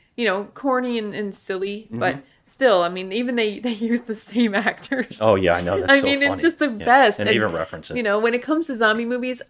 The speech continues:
Speaker 1: I have a hard time, you know, keeping 'em all straight as far as, like, you know, the Land of the Dead, you know, remakes and,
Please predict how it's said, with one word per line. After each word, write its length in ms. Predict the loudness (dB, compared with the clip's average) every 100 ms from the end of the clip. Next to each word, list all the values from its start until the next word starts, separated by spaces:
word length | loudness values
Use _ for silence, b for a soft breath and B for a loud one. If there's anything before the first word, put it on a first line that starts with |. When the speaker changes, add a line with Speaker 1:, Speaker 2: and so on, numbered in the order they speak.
| -8
Speaker 1:
I 100 | -4
have 200 | 0 2
a 40 | 4
hard 200 | 4 2
time, 320 | -2 -2 -8 -6
you 120 | -2
know, 160 | -2 -4
keeping 360 | -6 -4 -4
'em 80 | -4
all 140 | -4 -6
straight 380 | -6 -2 -2 -2
as 160 | -6
far 220 | -2 -2
as, 140 | -2 -4
like, 240 | -6 -8 _ B B -8
you 80 | -6
know, 120 | -6 -8
the 220 | -6 -4
Land 300 | -2 0 0
of 80 | -2
the 80 | 0
Dead, 400 | 2 2 0 -12 _ -12
you 80 | -6
know, 440 | -4 -4 -6 -10 _ _ _
remakes 580 | -8 -4 0 0 -2 -6
and, 380 | -8 -8 -12